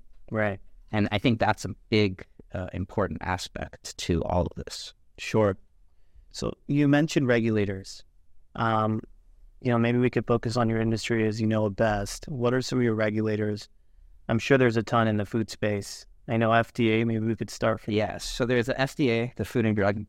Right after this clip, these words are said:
Speaker 2: Administration, that oversees, uh, all the food in the United States. Uh, usually when you start a food business, you're gonna have to register with them to start. Um,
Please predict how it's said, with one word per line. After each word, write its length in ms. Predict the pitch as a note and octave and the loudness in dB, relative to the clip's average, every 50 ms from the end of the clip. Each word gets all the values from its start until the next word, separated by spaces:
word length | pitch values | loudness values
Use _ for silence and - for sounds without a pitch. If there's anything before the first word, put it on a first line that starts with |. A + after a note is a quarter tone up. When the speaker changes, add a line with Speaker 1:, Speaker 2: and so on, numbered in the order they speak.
| - | -6
Speaker 2:
Administration, 800 | A#2 A2 G#2+ G#2+ G2+ - - G#2+ F#2 F2+ - - G2+ F#2+ F#2 F#2 | -2 0 2 2 0 0 0 -2 -2 -2 -2 -2 0 0 2 2
that 180 | G2 F#2 - - | 2 0 0 0
oversees, 720 | G2 F#2+ F#2 F2 F#2+ - - - G2+ F#2+ F#2 F#2 F#2 F2+ - | 0 -2 0 0 -2 -4 -4 -2 0 0 2 2 0 -2 -4
uh, 260 | - F2 E2+ E2 - | -4 -2 -2 -2 -2
all 180 | - E2+ F2+ F#2+ | -2 -2 -2 -2
the 100 | F2+ F#2+ | -2 -2
food 280 | - - G2+ F#2+ F2+ | -4 -2 0 0 2
in 80 | F2 F2+ | 2 2
the 60 | F2+ | 2
United 280 | F2 E2 E2 E2+ E2+ - | 2 0 0 -2 -4 -6
States. 480 | - - E2 D#2+ E2 - - - - - _ - - - _ - | -6 -6 -6 -6 -6 -8 -10 -18 -20 -20 _ -20 -20 -20 _ -8
Uh, 260 | - G2 F#2 F2+ F2+ | -2 0 2 2 4
usually 440 | F#2 F#2 F#2+ F#2 G2 G2+ F#2+ G2 G2+ | 2 2 2 2 2 0 0 2 0
when 100 | F#2 F#2+ | 0 2
you 60 | F#2 | 0
start 220 | F2 - F#2+ F#2 F2+ | 0 -2 -2 -4 -4
a 40 | F2 | -4
food 260 | - - G#2 G2 F2+ | -2 -2 -2 0 0
business, 280 | G2 F2 F#2+ F#2+ F2+ | 0 0 -2 -2 -4
you're 80 | - F#2 | -4 -4
gonna 160 | - F2 F2 | -2 -2 -2
have 200 | F2 F#2+ F2+ - | 0 -2 -2 -4
to 100 | - - | -4 -6
register 420 | F#2 F2 F2+ F2+ - - - E2 F2+ | -4 -2 -2 -2 -4 -6 -8 -6 -6
with 140 | F#2+ - | -6 -4
them 240 | - F2 F2 G2+ G#2 - - - - - - - - - - _ _ - - - - | -4 -4 -4 -4 -6 -8 -14 -20 -20 -20 -20 -20 -20 -20 -20 _ _ -20 -20 -18 -6
to 120 | - G#2+ | -6 -6
start. 360 | - - G#2 F#2 F#2 A2 - _ _ _ _ - - - _ - | -2 2 4 4 4 4 2 _ _ _ _ -20 -20 -20 _ -4
Um, 560 | - A#2 G#2 G2 F#2+ F#2+ F#2+ F#2+ F#2+ F#2+ - | 0 2 2 4 4 2 2 2 0 -2 -4